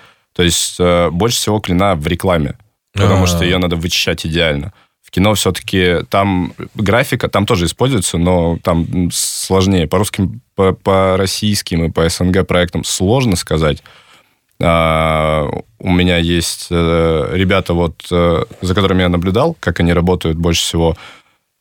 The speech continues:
Speaker 1: э, именно в большом продакшене. Они не работают с Голливудом. Там вообще просто, м, очень маленькие детали отдают. Даже на компанию могут отдать какой-то вот прям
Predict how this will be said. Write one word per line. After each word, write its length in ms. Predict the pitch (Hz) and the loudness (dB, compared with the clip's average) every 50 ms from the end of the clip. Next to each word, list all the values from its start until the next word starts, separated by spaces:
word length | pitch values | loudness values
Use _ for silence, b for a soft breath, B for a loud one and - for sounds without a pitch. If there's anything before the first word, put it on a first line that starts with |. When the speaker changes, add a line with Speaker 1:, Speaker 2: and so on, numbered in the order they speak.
| _ - | _ -2
Speaker 1:
э, 220 | 82 82 80 80 - | 2 2 2 2 2
именно 360 | - 95 95 95 90 87 85 | 2 2 2 2 2 2 2
в 200 | 80 82 80 80 | 0 -2 -4 -2
большом 320 | 78 92 90 - - 90 82 | -2 0 0 0 0 0 0
продакшене. 480 | - 87 85 80 - - 85 85 98 101 | 0 0 0 0 -2 0 0 0 2 2
Они 100 | 101 101 | 2 2
не 80 | 101 | 2
работают 380 | 95 90 87 92 85 - 87 82 | 0 0 0 -2 -2 -2 -4 -4
с 60 | 87 | -2
Голливудом. 600 | 90 92 90 90 104 139 147 117 92 85 - - _ - | -2 0 0 0 0 2 2 2 0 0 -2 -6 _ -2
Там 200 | 87 85 85 82 | 0 0 2 2
вообще 300 | 90 85 - - 90 80 | 0 0 0 -2 -2 -2
просто, 460 | - 85 87 85 - - - 87 - - | -2 -2 -2 -2 -2 -2 -2 -4 -2 -2
м, 300 | 98 98 92 95 101 - | 0 0 2 2 2 2
очень 300 | 120 123 110 - - 95 | 2 0 0 0 0 0
маленькие 420 | 95 98 95 92 90 87 - 87 85 | 2 2 2 2 0 0 -2 -2 -2
детали 320 | 92 90 - 123 151 147 | -2 0 0 0 0 0
отдают. 380 | 139 123 104 104 107 101 95 98 | 0 -2 0 0 0 0 0 0
Даже 240 | 101 104 101 101 101 | 0 0 2 2 2
на 360 | 98 98 101 101 101 98 92 | 2 2 2 2 0 0 0
компанию 500 | - 104 95 95 - 113 104 92 90 87 90 | 0 -2 -2 0 0 0 0 0 0 0 0
могут 300 | 90 90 87 92 - 92 | 0 0 -2 -4 -4 -2
отдать 280 | 87 92 113 117 - | 0 0 0 0 -2
какой-то 380 | - - - - 90 82 - 85 | -4 -8 -4 -2 -2 0 2 2
вот 160 | 80 85 85 - | 0 0 0 -2
прям 300 | - 90 87 87 80 | -2 0 0 0 0